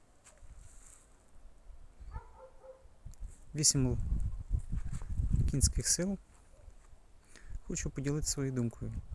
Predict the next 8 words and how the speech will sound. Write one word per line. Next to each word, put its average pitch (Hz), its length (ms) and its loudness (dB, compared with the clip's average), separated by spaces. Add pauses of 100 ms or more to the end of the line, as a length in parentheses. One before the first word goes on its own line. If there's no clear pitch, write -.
(3250)
Що - 220 12
б 160 80 6
я 151 120 0 (600)
порадив 135 320 6
нов-, 123 240 4 (1080)
новій 131 240 4
людині, 156 380 6
як 147 360 2